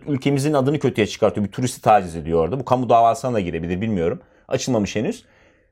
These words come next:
Bu son iki olayda da taksicilerin çalışma ruhsatı yokmuş.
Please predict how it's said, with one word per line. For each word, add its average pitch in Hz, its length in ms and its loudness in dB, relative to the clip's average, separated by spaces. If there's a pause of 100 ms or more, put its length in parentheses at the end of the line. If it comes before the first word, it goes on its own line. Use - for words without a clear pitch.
Bu 170 180 0
son 214 220 0
iki 226 220 0
olayda 180 360 4
da 131 80 -2
taksicilerin 175 800 2 (280)
çalışma 170 380 0
ruhsatı 208 360 2
yokmuş. 220 580 0